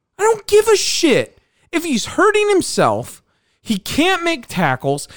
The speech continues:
he could not get any penetration, it's your elbow.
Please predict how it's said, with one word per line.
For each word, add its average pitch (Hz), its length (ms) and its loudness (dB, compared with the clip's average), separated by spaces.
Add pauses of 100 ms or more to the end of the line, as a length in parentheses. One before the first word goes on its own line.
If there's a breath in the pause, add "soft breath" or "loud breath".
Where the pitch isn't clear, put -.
(120)
he 220 220 -2
could 240 220 2
not 277 300 2
get 247 220 -6
any 320 240 2
penetration, 254 680 -2 (100)
it's - 240 -2
your 214 260 0
elbow. 139 500 2